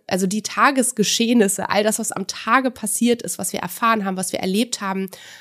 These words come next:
wa-, wo wir oft gar nicht hinterherkommen, das überhaupt an uns heranzulassen, das nochmal Revue passieren zu lassen. Ja, dass er uns dabei unterstützt,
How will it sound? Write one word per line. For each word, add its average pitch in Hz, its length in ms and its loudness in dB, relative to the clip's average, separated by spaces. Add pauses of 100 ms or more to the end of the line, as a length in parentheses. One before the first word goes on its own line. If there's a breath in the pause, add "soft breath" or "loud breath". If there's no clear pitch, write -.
(140 loud breath)
wa-, 202 180 4
wo 202 200 2
wir 220 100 4
oft - 160 0
gar 196 140 4
nicht 233 100 -2
hinterherkommen, 208 920 0
das 196 180 0
überhaupt 196 420 0
an 190 100 0
uns 196 160 0
heranzulassen, 190 760 -2
das 185 240 -2 (340 loud breath)
nochmal 196 400 4
Revue 202 440 8
passieren 214 460 4
zu 208 140 -2
lassen. 180 400 -2 (380 loud breath)
Ja, 190 100 2
dass 196 180 2
er - 100 -2
uns 202 120 -6
dabei 208 300 0
unterstützt, 202 680 -4